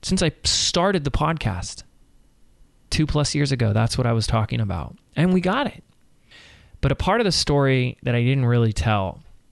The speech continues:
was this resistance and fear that I had had that I needed to release about the stories I thought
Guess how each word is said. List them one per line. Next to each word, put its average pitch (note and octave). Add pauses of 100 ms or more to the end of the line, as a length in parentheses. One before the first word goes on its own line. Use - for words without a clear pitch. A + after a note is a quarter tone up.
(680)
was A#2+ (1160)
this C3
resistance C3
and B2+
fear B2+
that A2
I A2
had G#2
had C#3+
that A#2
I A#2
needed A#2
to G#2+
release A2+ (480)
about B2
the B2
stories D#3
I B2+
thought A#2+